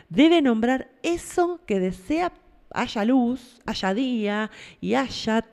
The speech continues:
toda cosa que tenía idea de hallar en el universo. Y el universo, como ejerciendo una simetría entre el adentro y el afuera, responde, ¿no? Y la cosa que se llamó desde adentro acudió afuera.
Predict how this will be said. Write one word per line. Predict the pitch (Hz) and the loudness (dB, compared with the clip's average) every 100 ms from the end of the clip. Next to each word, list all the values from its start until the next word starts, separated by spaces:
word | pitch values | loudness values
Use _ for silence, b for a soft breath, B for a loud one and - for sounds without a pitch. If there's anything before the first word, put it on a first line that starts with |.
| _ | _
toda | - 320 285 285 | 0 2 2 0
cosa | - - 285 | -6 -2 -2
que | - 190 | 0 -2
tenía | 185 190 226 226 | 0 0 0 2
idea | 185 202 220 240 240 B B B | 2 4 4 2 -2 B B B
de | 175 | 0
hallar | 165 - 208 202 | 0 -2 0 0
en | 196 | 0
el | 160 151 | 0 -2
universo. | 151 139 131 - 143 135 - - _ b b b b - | -2 -2 -4 -4 -6 -6 -14 -20 _ b b b b -2
Y | 226 | 2
el | 247 | 4
universo, | 302 330 269 196 - 208 208 - | 4 4 2 0 0 0 0 0
como | 170 165 160 160 160 - | -2 0 0 0 0 -4
ejerciendo | 165 170 170 - 240 240 247 | -8 -6 -6 -6 -4 -2 -2
una | 190 | -4
simetría | - 165 - 226 | -6 -8 -4 -4
entre | 214 170 160 - | -4 -4 -6 -6
el | 156 156 | -8 -6
adentro | 151 196 262 240 | -2 -2 0 0
y | 190 | 0
el | |
afuera, | 185 - 170 185 B B B B | -2 -2 0 0 B B B B
responde, | - 190 - 240 226 170 151 139 - _ _ _ - | -8 -8 -2 0 0 -4 -6 -8 -10 _ _ _ -6
¿no? | 156 185 | -2 0
Y | 202 | 0
la | 180 | -2
cosa | 185 240 - 240 | -2 -6 -4 -6
que | - 190 | -4 -6
se | 214 | -8
llamó | - 220 190 190 - - | -6 -4 -2 -4 -8 -8
desde | 170 147 156 | -6 -4 -4
adentro | 151 165 175 175 208 - | -2 -2 -4 -6 -8 -6
acudió | - 170 160 160 160 160 | -6 -6 -4 -4 -2 -4
afuera. | - 165 143 147 | -6 -6 -4 -6